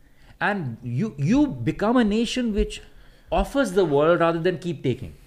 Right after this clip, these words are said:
आप loan भी ले रहे हो, बाहर का माल भी ले, अपना कुछ भी नहीं बना रहे, your value is not going to be of any worth in this world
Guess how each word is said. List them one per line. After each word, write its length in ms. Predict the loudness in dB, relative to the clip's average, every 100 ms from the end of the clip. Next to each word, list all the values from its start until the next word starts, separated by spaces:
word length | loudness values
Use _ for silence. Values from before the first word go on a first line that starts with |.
| -20 -8 0
आप 200 | 0 2
loan 300 | 0 0 -2
भी 100 | 2
ले 160 | 4
रहे 120 | 6
हो, 520 | 6 6 4 0 -6 -16 _ _ -20 -18
बाहर 380 | -10 -6 -2 -2
का 80 | -2
माल 160 | -2
भी 80 | 0
ले, 60 | 0
अपना 200 | -2 -2
कुछ 180 | -2 -2
भी 160 | -2
नहीं 100 | -2
बना 240 | -2 0 0
रहे, 160 | 0 -4 -20 -20 _ 2
your 280 | 6 6 4
value 680 | 0 0 0 0 0 0
is 180 | 0 -2
not 280 | -2 -2 -2
going 280 | -2 -6 -6
to 80 | -4
be 360 | -4 -4 -4 -6 -8
of 80 | -10 -12 -8
any 220 | -4 -4
worth 340 | -2 -2 -4 -6
in 160 | -4
this 200 | -4 -4
world 300 | -4 -2 -2